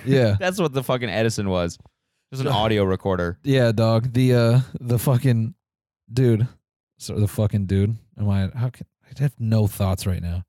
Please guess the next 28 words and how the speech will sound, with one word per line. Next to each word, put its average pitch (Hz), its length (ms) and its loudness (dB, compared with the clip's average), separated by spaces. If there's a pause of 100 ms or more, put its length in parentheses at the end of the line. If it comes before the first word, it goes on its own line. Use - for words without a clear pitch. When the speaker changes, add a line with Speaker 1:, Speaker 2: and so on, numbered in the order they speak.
(120)
Speaker 1:
I'm 127 120 0
trying 151 220 2
to 139 80 2
say 117 280 2
that 104 200 0 (680)
all 147 180 2
the 180 140 2
men 131 440 2 (140)
that 117 260 2
were 110 140 2
interviewed 131 460 4
in 123 80 2
the 113 60 2
documentary, 113 800 2 (460)
I'm 175 60 -2
like, 202 180 0
"You 220 60 -2
clearly 285 400 2
just 180 220 0
wanted 170 260 2
a 101 40 -2
boner." 131 500 2 (360)
Speaker 2:
<laughs> - 540 0
Speaker 1:
They're 165 160 0
all, 220 120 4
like, 190 160 0
seventy-five, 147 1200 2
like, 113 220 2